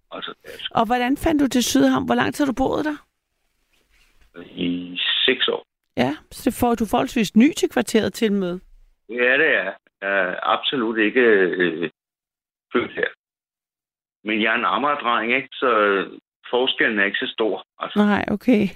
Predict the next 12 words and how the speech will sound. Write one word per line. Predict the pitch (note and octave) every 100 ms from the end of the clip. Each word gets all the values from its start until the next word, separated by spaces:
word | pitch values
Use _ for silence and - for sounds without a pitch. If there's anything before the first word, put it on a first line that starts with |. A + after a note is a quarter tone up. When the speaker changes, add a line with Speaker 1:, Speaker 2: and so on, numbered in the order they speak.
| - - G#3 _ _ _ _
Speaker 2:
<laughs> | _ - - - _ _ -
Og | F#3
hvad | G#3+
fik | G#3+ C4
dig | C4
Speaker 1:
Ja, | G#3
Speaker 2:
til | A#3
at | -
Speaker 1:
ja. | -
Speaker 2:
flytte | A#3+ D#4
til | C#4+ C4
Sydhavn? | - C#4+ C#4+ - A#3+